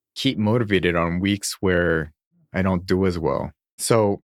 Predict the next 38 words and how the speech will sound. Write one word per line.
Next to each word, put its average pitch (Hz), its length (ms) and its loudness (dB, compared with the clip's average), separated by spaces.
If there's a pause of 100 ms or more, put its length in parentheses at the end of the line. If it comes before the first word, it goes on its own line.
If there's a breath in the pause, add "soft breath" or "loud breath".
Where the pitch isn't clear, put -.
(120)
you 104 60 -6
know, 98 120 0
as 92 160 0
an 101 80 0
inside 107 480 0
salesperson, 82 840 0
my 80 160 0
job 82 420 0
is 76 320 -2 (140)
to 78 480 -2 (420)
set - 340 0
meetings 90 480 0
for - 140 -6
my 80 160 2
directors. 78 720 -2 (480)
And 85 640 -2 (480)
we 107 100 -2
have 90 320 0
a, 87 460 2 (340)
a 90 80 -4
goal 92 360 2 (100)
to - 180 -2
reach 90 480 -2
nine 90 380 2
a 80 40 -2
week. 80 340 -4 (540)
I've 101 140 -2
never 110 240 2
gotten 92 240 0
to 92 140 -4
nine. 85 400 -2 (320)
I've 87 180 -2
actually 92 280 0
never 87 280 0
been 85 140 -2
higher 85 260 0
than 76 160 -2
five, 76 420 -2